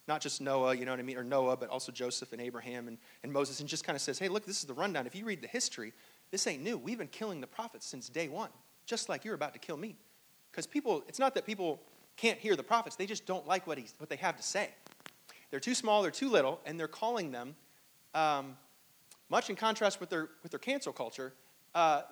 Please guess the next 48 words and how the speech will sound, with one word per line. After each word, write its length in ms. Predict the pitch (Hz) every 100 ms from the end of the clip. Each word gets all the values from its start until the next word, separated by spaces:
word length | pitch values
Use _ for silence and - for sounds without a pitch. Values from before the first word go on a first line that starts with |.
| 151
that 300 | 180 156 -
the, 120 | 160
the 160 | 160 160
only 160 | 208 208
finger 260 | 220 190
that's 140 | 165 151
pointing 340 | - 208 175
in 60 | 143
judgment 340 | 208 202 123
is 120 | 151
really 180 | 170 240
towards 300 | - 170 131
them 240 | 208 208 120
and 80 |
not 160 | 160 196
anybody 320 | 180 170 165
else. 340 | 247 294 - - _
We 100 | 147
don't 140 | 247
like 180 | 202 294
what 100 | 214
the 60 | -
prophets 360 | - 277 -
have 140 | 254 226
to 60 |
say. 360 | 165 330 330 - - - - - - - -
"You 100 | 175
stiff-necked 480 | 170 - 202 180 -
people," 180 | 196 143
this 160 | 131
is 60 | -
what 80 | 131
he 60 |
says, 420 | 120 160 127 113 - _ _ _
"your 120 | 151 160
hearts 420 | - 247 254 -
and 160 | 156 139
ears 240 | 208 170
are 140 | 151 135
still 320 | - 175 185
uncircumcised. 680 | 139 - 156 117 107 104 -
You 100 | 165
are 80 | 123
just 380 | 120 185 190 147
like 180 | 143
your 80 | -
ancestors. 600 | 143 160 131 110 - - - - - _
You 140 | 214